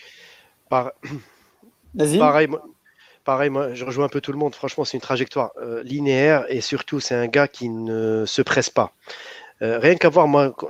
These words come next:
Speaker 1: je le suis sur les réseaux sociaux, c'est un gars qui,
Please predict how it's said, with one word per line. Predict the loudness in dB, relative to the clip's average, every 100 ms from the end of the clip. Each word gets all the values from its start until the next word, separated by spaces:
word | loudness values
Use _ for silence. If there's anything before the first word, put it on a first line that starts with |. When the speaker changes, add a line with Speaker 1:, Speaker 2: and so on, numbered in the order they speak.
| -6
Speaker 1:
je | -2
le |
suis | 0 0
sur | 0 2
les |
réseaux | 4 2 0
sociaux, | -2 2 2 2 -2 -20 _ _ _
c'est | -2 0
un |
gars | 4 2
qui, | 2 -4 -2 -2 -6